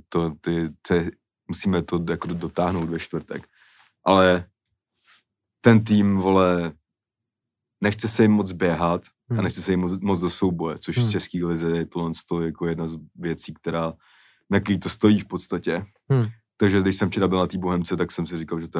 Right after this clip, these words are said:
Speaker 1: je třikrát těžší zápas než s tím
Speaker 2: Hmm.
Speaker 1: Fenerbahce.
Speaker 2: Hmm.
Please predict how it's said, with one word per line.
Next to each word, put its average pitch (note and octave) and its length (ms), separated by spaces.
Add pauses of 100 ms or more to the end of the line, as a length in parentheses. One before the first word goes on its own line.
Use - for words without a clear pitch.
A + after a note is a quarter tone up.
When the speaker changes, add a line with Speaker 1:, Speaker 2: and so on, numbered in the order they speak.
(160)
Speaker 1:
je D#2+ 140
třikrát D#2 340
těžší - 240
zápas D#2 380
než D#2 100
s - 20
tím B2+ 80
Speaker 2:
Hmm. G2+ 100
Speaker 1:
Fenerbahce. D#2 640 (140)
Speaker 2:
Hmm. G#2 140